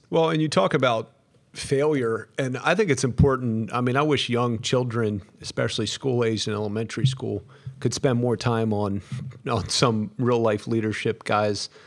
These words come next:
and girls in the business community and folks that, that, um, that have overcome so much, because what they're gonna see is that they all have these setbacks, they all have these, these problems or these failures. It's their ability to overcome them. And you'll hear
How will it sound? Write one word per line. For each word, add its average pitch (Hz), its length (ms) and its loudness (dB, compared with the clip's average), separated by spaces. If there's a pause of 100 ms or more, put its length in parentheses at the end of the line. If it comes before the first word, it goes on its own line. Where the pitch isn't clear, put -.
(180)
and 107 160 -2
girls 110 420 2 (140)
in 107 300 -4
the 107 80 -4
business 107 360 -4
community 107 600 -2
and 98 180 -4 (540)
folks - 440 -2
that, 107 240 0 (480)
that, 110 380 -6
um, 113 480 -6 (680)
that 117 160 -2
have 113 140 0
overcome 120 440 0
so 117 120 -2
much, 110 220 -2
because 113 300 -2
what 139 140 0
they're 135 100 2
gonna 120 140 -2
see 123 280 0
is 104 180 0
that 104 320 -2 (1040)
they 135 140 2
all 143 160 4
have 92 240 0
these - 160 -8
setbacks, 98 460 -4
they 101 100 -2
all 120 160 2
have 107 160 0
these, 101 340 -4
these 101 220 -4
problems 101 580 -2
or 95 80 -4
these 90 180 -4
failures. 95 440 -2
It's 98 140 -10
their 110 100 2
ability 113 320 0
to 104 80 0
overcome 98 480 -4
them. 85 180 -6
And 92 180 -8
you'll 120 200 -2
hear 113 320 0